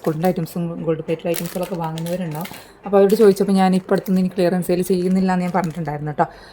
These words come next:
പക്ഷേ, ആ, എനിക്ക് യാദൃശ്ചികമായിട്ട് ചെയ്യേണ്ടി വന്നു. കാരണം അത് നി-, നിവൃത്തിയില്ലായിരുന്നില്ല. അപ്പോൾ അതുകൊണ്ട്, ആ,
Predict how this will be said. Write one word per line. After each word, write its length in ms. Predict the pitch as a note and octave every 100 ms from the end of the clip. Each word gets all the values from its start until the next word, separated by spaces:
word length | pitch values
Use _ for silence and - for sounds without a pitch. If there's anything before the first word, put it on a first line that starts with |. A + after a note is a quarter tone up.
| - F#3+
പക്ഷേ, 240 | - B3 B3 - - -
ആ, 60 | F#3+ F#3 F#3
എനിക്ക് 260 | F#3 F3+ G3+ G3
യാദൃശ്ചികമായിട്ട് 720 | F3 F#3 A3 A3+ A3+ A3 A#3
ചെയ്യേണ്ടി 260 | G3+ F3+ G3 F#3
വന്നു. 160 | F3
കാരണം 240 | F3 E3+ F3 F3
അത് 120 | E3 F3+ F3+ E3+
നി-, 320 | E3+ E3+ E3 E3+
നിവൃത്തിയില്ലായിരുന്നില്ല. 840 | F3 - A3 D#3+ E3 D#3+ E3+ E3 D#3
അപ്പോൾ 120 | D#3
അതുകൊണ്ട്, 260 | D3+ D3+ G3 - - - - -
ആ, 100 | E3+